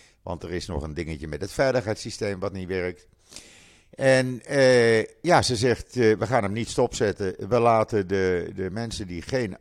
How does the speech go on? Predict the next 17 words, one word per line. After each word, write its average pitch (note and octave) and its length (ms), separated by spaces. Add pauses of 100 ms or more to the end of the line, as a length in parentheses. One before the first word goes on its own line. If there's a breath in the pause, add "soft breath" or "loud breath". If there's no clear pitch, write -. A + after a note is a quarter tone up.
(100)
eh, A#2+ 100 (580)
auto B2+ 320
kunnen F#2 280
rijden, E2 420 (420 soft breath)
geen A#2 240
auto G#2+ 260
kunnen F2 260
betalen, F#2+ 560
de D#2+ 80
laagst G2 320
betaalde E2+ 600
en F#2 200
iedereen F#2+ 460
die E2+ 140
geen E2+ 200
auto F2 260
heeft, D#2+ 380